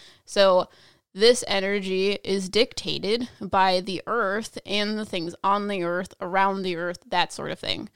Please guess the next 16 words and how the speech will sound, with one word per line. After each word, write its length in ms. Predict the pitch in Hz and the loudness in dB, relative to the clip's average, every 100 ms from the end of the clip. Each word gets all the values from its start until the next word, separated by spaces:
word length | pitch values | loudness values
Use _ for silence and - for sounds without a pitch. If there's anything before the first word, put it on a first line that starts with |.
| _ _ _ - | _ _ _ -6
So, 300 | - 202 - | 4 4 4
okay, 240 | 190 160 - | 0 0 -2
since 340 | - 220 226 - | -6 -6 -6 -8
these 240 | 196 233 | -6 -4
ley 240 | 185 180 202 | 0 0 0
lines 400 | 190 160 156 - | -2 -4 -4 -6
are 160 | 185 | -8
streams 300 | - 175 165 | -4 -6 -6
of 80 | 170 | -6
energy, 540 | 190 190 165 - 170 214 _ _ | -4 -2 -4 -4 -6 -6 _ _
we, 380 | 202 226 202 233 - | -4 0 0 -2 -6
because 260 | 190 185 | -6 -6
we're 120 | 180 165 | -6 -8
existing 580 | - 220 254 - 262 | -4 0 0 0 0
on 180 | 233 185 | 0 0
earth, 420 | - 208 202 233 | 0 0 0 -2